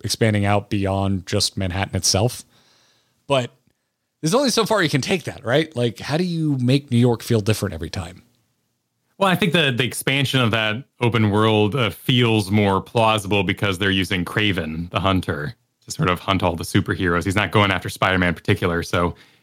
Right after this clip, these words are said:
Speaker 2: creating these regions where other superheroes are on watch is kinda interesting.
Speaker 1: That's, that's true.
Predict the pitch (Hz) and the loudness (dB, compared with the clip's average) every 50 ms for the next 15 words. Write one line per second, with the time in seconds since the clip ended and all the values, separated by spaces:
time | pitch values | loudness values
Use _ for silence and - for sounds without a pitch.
0 | _ _ - - 123 110 110 107 98 98 92 80 87 104 107 110 107 104 101 98 | _ _ -4 -2 0 2 2 2 2 2 0 -2 0 0 2 2 2 2 0 0
1 | 95 80 98 98 98 107 104 101 95 104 98 92 - - 113 87 110 101 82 95 | 0 -2 -2 -2 0 0 0 2 2 2 2 2 0 -2 -4 -4 -4 -2 -2 0
2 | 92 92 90 90 90 90 90 90 92 90 87 90 90 87 90 87 85 - - - | 0 2 2 0 0 0 0 2 2 2 0 0 0 0 0 0 -2 -4 -8 -16
3 | - - - 82 78 76 76 82 90 - - - - - 73 71 71 71 - _ | -14 -10 -8 -8 -6 -6 -6 -6 -6 -8 -10 -12 -10 -10 -8 -8 -8 -8 -10 _
4 | _ _ _ _ _ _ _ _ _ _ _ _ _ _ _ _ _ _ _ _ | _ _ _ _ _ _ _ _ _ _ _ _ _ _ _ _ _ _ _ _
5 | _ _ _ _ _ _ _ _ - - 180 180 - - - - 165 160 - - | _ _ _ _ _ _ _ _ -8 -8 -8 -6 -8 -4 0 2 2 2 2 0
6 | - - - - - 117 107 95 87 92 113 | -2 -2 -2 -2 0 2 2 2 0 -2 -4